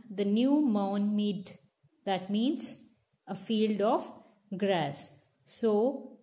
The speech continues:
the poet says that from hedge to hedge, the voice can be heard. Now, let us move forward.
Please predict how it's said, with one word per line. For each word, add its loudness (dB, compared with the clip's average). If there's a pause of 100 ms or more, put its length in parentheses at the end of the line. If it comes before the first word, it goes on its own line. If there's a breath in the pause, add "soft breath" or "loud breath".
the -2
poet 2
says 2 (200)
that 0 (220)
from -2
hedge 0
to 4
hedge, 0
the -2
voice 2
can -2
be -2 (240)
heard. 2 (960)
Now, 2 (140)
let 2
us -2
move 4
forward. -2